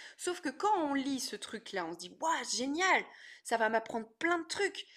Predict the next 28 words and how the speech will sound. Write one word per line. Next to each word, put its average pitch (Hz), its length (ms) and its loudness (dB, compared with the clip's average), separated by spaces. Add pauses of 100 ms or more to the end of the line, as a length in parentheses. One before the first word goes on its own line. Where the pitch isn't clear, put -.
(200)
ça 233 200 0
va 208 120 2
me 208 60 -4
faire 208 420 -4
augmenter 269 540 -4
mon 247 160 -4
taux 277 240 -4
vibratoire, 240 680 0
je 202 100 -6
vais 202 240 -2
attirer 226 400 -4
à 220 100 -2
moi 233 220 0
fortune 240 560 -6
et 214 80 -2
abondance », 233 480 -2
parce - 160 -6
que 233 60 -10
c'est 285 120 -4
ce, - 160 -6
c'est - 220 -10
ce - 100 -12
que 170 160 -8
ça 196 240 -4
vend 415 240 4
après 190 260 0
tout. - 160 -18 (920)
Mais 302 320 4